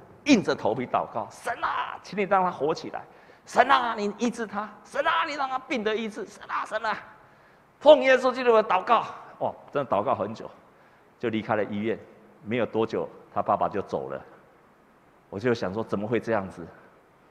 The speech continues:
但是仍然不会摧毁我的信心，我仍然每一次我都硬着头皮祷告。当我硬着头皮祷告的时候，我仍然相信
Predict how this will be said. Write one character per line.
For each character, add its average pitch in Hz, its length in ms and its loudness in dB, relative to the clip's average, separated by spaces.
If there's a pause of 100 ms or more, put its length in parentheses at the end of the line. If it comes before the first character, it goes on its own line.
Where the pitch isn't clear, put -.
(560)
但 196 140 0
是 185 180 -2
仍 208 220 -2
然 143 260 -2
不 156 100 -4
会 170 140 0
摧 170 300 -4
毁 143 120 0
我 113 140 0
的 101 80 -4
信 110 300 -8
心， 107 260 -8 (280)
我 117 100 -4
仍 170 180 2
然 143 160 2
每 123 180 -2
一 127 120 -6
次 - 260 -8
我 98 140 -2
都 110 240 -2
硬 135 160 -6
着 101 100 -6
头 90 180 -8
皮 95 140 -10
祷 71 160 -10 (100)
告。 - 140 -10 (520)
当 156 160 4
我 131 100 4
硬 165 160 0
着 139 80 2
头 120 160 0
皮 131 140 -2
祷 90 180 -2
告 113 140 -2
的 101 60 -2
时 - 80 -14
候， 101 80 -6
我 87 140 -8
仍 120 140 -2
然 101 160 -6
相 101 240 -6
信 98 220 -10